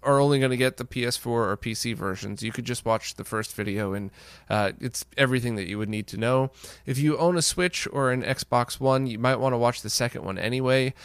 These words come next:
Um, the short version is they all kind of perform very well and the same,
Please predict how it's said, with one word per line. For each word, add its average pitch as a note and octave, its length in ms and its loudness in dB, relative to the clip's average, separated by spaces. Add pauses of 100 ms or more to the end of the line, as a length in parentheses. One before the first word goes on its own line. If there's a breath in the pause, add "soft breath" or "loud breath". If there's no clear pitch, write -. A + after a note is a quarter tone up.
(200 loud breath)
Um, A#2+ 460 0
the D3+ 100 0
short - 540 2
version D3+ 360 4
is C3+ 180 0
they B2 140 4
all B2 240 6
kind C3 280 0
of A#2+ 80 -6
perform A#2+ 500 -2
very A#2 300 2
well B2 400 6
and G#2+ 320 -6
the - 80 -8
same, B2 480 -2